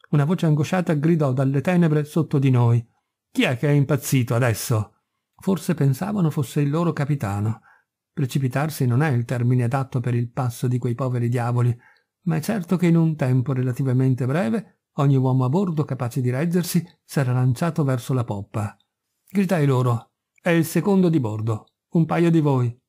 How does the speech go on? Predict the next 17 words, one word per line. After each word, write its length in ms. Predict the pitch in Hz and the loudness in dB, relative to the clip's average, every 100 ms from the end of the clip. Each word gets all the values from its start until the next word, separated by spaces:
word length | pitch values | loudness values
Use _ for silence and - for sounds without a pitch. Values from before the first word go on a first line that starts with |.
| _ | _
venite 400 | 160 196 190 160 | 2 4 4 2
a 60 | 120 | 0
tenerlo 400 | 131 127 123 117 | 2 2 2 0
stretto." 560 | - 123 - 117 107 - _ _ _ _ _ _ | 0 -2 -2 -6 -6 -12 _ _ _ _ _ _
Aspettavo 600 | - 139 - 135 127 113 | -8 -6 -4 -4 -2 -2
che 120 | 110 123 | -2 -4
lo 80 | |
spettacolo 600 | 123 - 139 185 190 170 | -4 -6 -6 -6 -2 -2
si 140 | 147 170 | 0 0
concludesse 720 | 170 160 151 175 220 - 190 | 0 -2 0 0 0 -2 0
con 140 | 175 | 2
una 160 | 160 156 | 2 0
specie 340 | - 160 156 | -2 -4 0
di 100 | 147 | 0
lotta 320 | 160 175 - | 0 -2 -6
tra 140 | 151 143 | -6 -4
fantasmi. 840 | - 135 123 117 104 101 113 117 | 0 0 0 -2 -4 -2 -2 -2